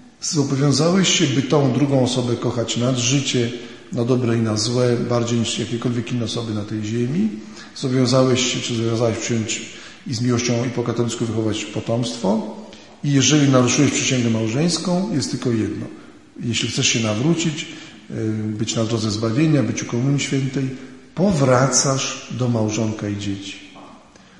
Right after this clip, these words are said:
Ponosząc potworne nieraz skutki tego, że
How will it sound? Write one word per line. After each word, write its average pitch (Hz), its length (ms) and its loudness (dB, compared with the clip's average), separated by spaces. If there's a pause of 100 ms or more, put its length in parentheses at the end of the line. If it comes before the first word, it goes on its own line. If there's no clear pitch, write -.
(140)
Ponosząc 196 460 4
potworne 196 640 4
nieraz 139 580 2 (440)
skutki - 480 -2
tego, 156 420 6
że 131 300 4